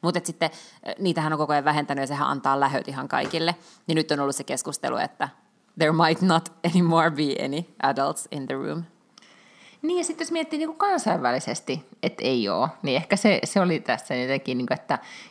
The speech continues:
Speaker 2: että hän jotenkin analysoi sitä tilannetta. Yhdysvallat on usein toiminut kuitenkin sit, niinku, ikään kuin
Speaker 1: Mm.
Speaker 2: vastuullisena aikuisena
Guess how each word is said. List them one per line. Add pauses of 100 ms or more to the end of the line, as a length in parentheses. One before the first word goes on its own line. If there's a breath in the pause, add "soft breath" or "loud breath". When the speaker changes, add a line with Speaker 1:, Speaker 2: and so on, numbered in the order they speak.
Speaker 2:
että
hän
jotenkin
analysoi
sitä
tilannetta.
Yhdysvallat
on
usein
toiminut
kuitenkin
sit, (220)
niinku,
ikään
kuin
Speaker 1:
Mm.
Speaker 2:
vastuullisena
aikuisena